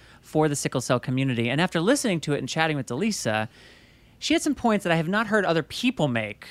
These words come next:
about gene therapy and curative therapies, and I think it's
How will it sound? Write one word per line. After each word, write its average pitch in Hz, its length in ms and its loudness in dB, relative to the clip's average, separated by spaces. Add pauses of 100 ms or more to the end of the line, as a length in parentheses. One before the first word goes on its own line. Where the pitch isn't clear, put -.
(120)
about 139 760 2
gene 139 260 0
therapy 127 440 0
and 113 160 -4
curative 143 600 0
therapies, 123 640 -2
and 131 100 -4
I 127 80 -2
think 151 180 -2
it's 147 120 -2